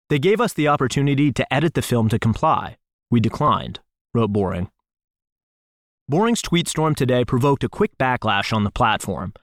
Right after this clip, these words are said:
with personalities like Tim Pool promising to terminate his Enterprise Blue subscription if the decision wasn't reversed. As if by magic, Musk, at one thirty-three P M, tweeted that it was a mistake by many people at Twitter.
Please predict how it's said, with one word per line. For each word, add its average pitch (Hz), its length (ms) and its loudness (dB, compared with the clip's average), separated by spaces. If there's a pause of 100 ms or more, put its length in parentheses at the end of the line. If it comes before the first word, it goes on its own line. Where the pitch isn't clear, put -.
(200)
with 143 100 -4
personalities 170 680 0
like 127 160 0
Tim 165 240 0
Pool 139 400 2 (200)
promising 190 460 2
to 131 80 0
terminate 170 540 2
his 131 200 0
Enterprise 139 520 0
Blue 117 220 4
subscription 107 760 -2 (180)
if 127 120 0
the 131 100 2
decision 107 460 2
wasn't 98 260 -2
reversed. 107 560 0 (1120)
As 139 160 0
if 240 140 -2
by 254 160 2
magic, 143 540 -2 (200)
Musk, 156 440 0
at 139 160 0
one 170 200 2
thirty-three 180 460 0
P 123 240 0
M, 117 240 0 (240)
tweeted 190 360 2
that 170 120 2
it 156 80 0
was 147 160 2
a 131 60 2
mistake 147 500 0
by 117 140 2
many 131 260 2
people 104 320 0
at 101 80 -2
Twitter. 143 400 0